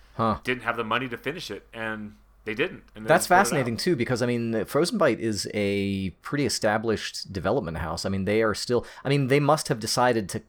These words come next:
Speaker 1: to cut that while they were deciding to f-, put forward other stuff, and they were just like, "No, this is a project, we're just gonna stop where it is." Um,
Speaker 2: Yeah,
Speaker 1: because
Speaker 2: I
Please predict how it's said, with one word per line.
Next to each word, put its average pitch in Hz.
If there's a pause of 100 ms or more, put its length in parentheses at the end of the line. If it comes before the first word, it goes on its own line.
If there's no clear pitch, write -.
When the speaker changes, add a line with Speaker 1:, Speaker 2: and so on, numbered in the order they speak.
Speaker 1:
to 113
cut 101
that 113
while 101
they 104
were 98
deciding 95
to 92
f-, -
put -
forward 92
other 101
stuff, 76
and 80
they 85
were 85
just 85
like, 87
"No, 90
this 90
is -
a 80
project, 87
we're 85
just 80
gonna 85
stop 85
where 78
it 76
is." 80 (540)
Um, 78
Speaker 2:
Yeah, 131
Speaker 1:
because 156
Speaker 2:
I 160